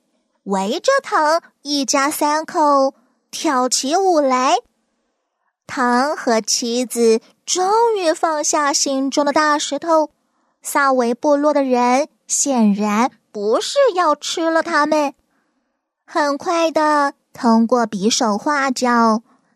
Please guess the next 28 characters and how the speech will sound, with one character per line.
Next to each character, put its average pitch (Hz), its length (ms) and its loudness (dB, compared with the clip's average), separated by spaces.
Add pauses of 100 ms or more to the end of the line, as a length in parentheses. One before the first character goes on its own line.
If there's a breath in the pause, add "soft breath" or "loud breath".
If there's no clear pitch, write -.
(100)
唐 214 480 0 (260 soft breath)
终 339 140 -2 (280)
于 392 100 4
明 330 260 -4
白 320 380 2 (440)
萨 269 340 0
维 233 280 0
人 233 380 0
欢 277 320 -2
迎 262 160 0
他 294 220 0
们， 320 320 0 (480)
是 - 180 0
因 254 300 2
为 285 480 2 (340)
他 262 100 -2
们 262 160 4
从 220 280 -2 (240)
前 285 400 0
就 294 160 2
听 302 320 -6
说 339 400 2 (840)
别 277 200 0
的 453 160 2 (100)
部 403 220 2
落 311 480 0 (200)
来 220 320 2
了 269 220 2